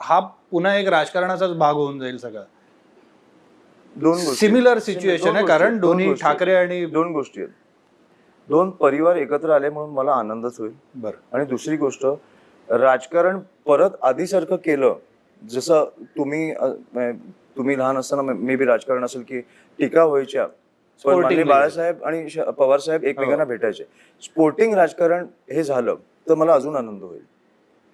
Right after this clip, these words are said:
Speaker 2: तुम्ही खालच्या थराला जाऊन राजकारण करू नका. दोन,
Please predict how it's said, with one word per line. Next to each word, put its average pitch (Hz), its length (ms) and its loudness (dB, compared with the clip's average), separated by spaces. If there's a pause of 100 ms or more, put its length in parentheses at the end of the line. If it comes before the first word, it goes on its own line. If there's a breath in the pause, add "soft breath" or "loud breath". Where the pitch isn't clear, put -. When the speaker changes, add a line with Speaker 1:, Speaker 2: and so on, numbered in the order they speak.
(840)
Speaker 2:
तुम्ही 185 200 2
खालच्या 135 340 2
थराला 175 300 2
जाऊन 170 220 -2
राजकारण 143 400 0
करू 120 180 -6
नका. 110 220 -16 (2250)
दोन, 143 540 -2